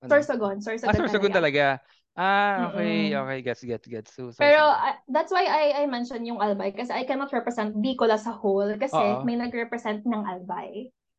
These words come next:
Speaker 2: So, I, parang dinivide nila Albay, Sorsogon,
Speaker 1: From, ano,
Speaker 2: ganun.
Speaker 1: oo.
Speaker 2: So, hindi
Speaker 1: From
Speaker 2: siya
Speaker 1: there.
Speaker 2: buong Bicol kasi meron silang representative din. So, kaya Sorsogon lang, hindi Bicol.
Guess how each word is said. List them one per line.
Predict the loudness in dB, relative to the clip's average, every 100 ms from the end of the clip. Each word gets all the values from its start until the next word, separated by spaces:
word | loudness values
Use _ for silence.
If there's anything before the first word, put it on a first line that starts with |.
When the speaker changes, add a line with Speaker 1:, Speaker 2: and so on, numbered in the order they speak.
| _
Speaker 2:
So, | -4
I, | -2 -4 0
parang | 2 2
dinivide | 2 0 2 0
nila | 2 2 2
Albay, | 0 2 2 2 -2
Sorsogon, | -6 -12 -12 -8
Speaker 1:
From, | -4 -2
ano, | -2 -4
Speaker 2:
ganun. | -6
Speaker 1:
oo. | -6 -8 -12
Speaker 2:
So, | -10 -2
hindi | -2 2
Speaker 1:
From |
Speaker 2:
siya | 2
Speaker 1:
there. | 2 2
Speaker 2:
buong | 2 0 -2
Bicol | -4 -6 -4 -4 -4 -10
kasi | -10 -8
meron | -2 0 0 -2
silang | -4 -4
representative | -6 -8 -12 -14 -12 -14
din. | -14 -16
So, | -12
kaya | 0 0 2
Sorsogon | 0 -2 -4 -6
lang, | -8 -8
hindi | -6 -4
Bicol. | -6 -8 -10 -12